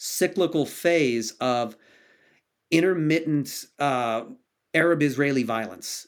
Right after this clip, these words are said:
that would resu-, that was the result of, of, uh, several different factors. The f-, the first was,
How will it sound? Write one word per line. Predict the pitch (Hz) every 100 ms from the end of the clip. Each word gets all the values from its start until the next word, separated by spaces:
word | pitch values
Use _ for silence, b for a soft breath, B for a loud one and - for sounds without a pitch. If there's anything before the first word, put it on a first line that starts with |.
| -
that | 131 143 143
would | 131
resu-, | 127 117 143 135
that | 143
was | 143 123
the | 139
result | 127 113 139 139 -
of, | 135 127 120
of, | 131 127 120
uh, | 131
several | 127 - 180 156 147 127 113 _ -
different | 147 139 123
factors. | 120 107 104 -
The | 135
f-, | -
the | - 127
first | 180 190 -
was, | 147 131 110